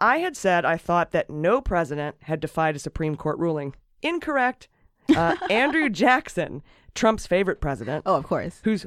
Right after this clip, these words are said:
Speaker 1: portrait hung behind him as he referred to Elizabeth Warren as Pocahontas to
Speaker 2: Ugh.
Speaker 1: some code talkers.
Speaker 2: That is so gross on so many levels.
Speaker 1: Yeah. Well, he ordered the Cherokee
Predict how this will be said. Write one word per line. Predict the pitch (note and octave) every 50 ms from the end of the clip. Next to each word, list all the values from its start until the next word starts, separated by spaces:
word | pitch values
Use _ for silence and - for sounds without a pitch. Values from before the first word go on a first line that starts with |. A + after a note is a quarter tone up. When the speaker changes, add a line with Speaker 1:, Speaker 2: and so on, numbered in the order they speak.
| - _ -
Speaker 1:
portrait | - - A#3 C4 - - D3 -
hung | D3+ F3 G3+ G#3+ G3+
behind | F3+ D#3 D#3 F3+ G3+ G#3+ F3
him | D#3 D3 D3+ D#3
as | C#3+ D3 C3+
he | F3+ F3
referred | E3+ E3 D#3+ - - E3+ F3 F3 -
to | F3 D#3+
Elizabeth | D#3 D3+ D#3+ E3+ D#3+ E3 D#3 D#3+ - - -
Warren | E3+ E3 E3 E3 D#3+ D3+
as | C#3
Pocahontas | - - - F3+ E3+ - - C#3 B2+ E3 F3+ F3+ - D#3+ C#3+ D#3
to | G#3+ A3 F3+
Speaker 2:
Ugh. | E3
Speaker 1:
some | - - D3 C#3 C3+ -
code | - - F3+ G#3 G#3 D#3+
talkers. | - - C#3 C3 - - C#3+ D#3+ F3
Speaker 2:
That | D#4 F4+
is | G4 C4+ G#3
so | - - A#3+ G#3+
gross | F3+ E3 F3+ F#3 A#3+ -
on | G3 E3+
so | - - F#3+
many | F#3+ G3 G3+ F#3+
levels. | G#3 B3+ F4+ E3 A2+ - - -
Speaker 1:
Yeah. | - F3 F3+ C3 G2+ - - - - -
Well, | E3+ G3 G3+ -
he | - - - D4+ E4 C#4 -
ordered | - - A3 A3 G3+ G3+ G#3 F#3+ E3+ D#3+
the | F3
Cherokee | - - - A#3 A#3 A#3 G#3+ G#3 - - D3+ D#3 D#3